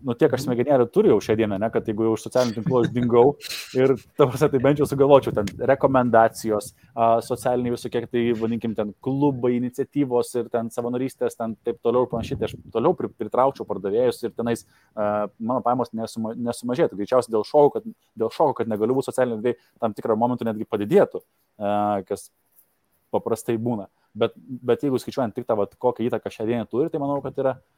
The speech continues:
Speaker 1: septym, aštuom procentų, žinai, yra social-, socialinės medijos įtaka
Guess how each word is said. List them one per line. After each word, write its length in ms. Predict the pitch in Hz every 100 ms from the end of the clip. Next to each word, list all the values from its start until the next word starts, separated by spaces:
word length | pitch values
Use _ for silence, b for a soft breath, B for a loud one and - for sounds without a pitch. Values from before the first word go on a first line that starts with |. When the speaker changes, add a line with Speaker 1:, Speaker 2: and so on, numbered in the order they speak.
| _
Speaker 1:
septym, 300 | - 110 143
aštuom 320 | 131 139 135
procentų, 540 | 185 175 101 92 98
žinai, 180 | - 104
yra 160 | 101 104
social-, 500 | - 107 107 101 107
socialinės 460 | - - 104 104 -
medijos 320 | 170 113 92
įtaka 320 | 98 92 98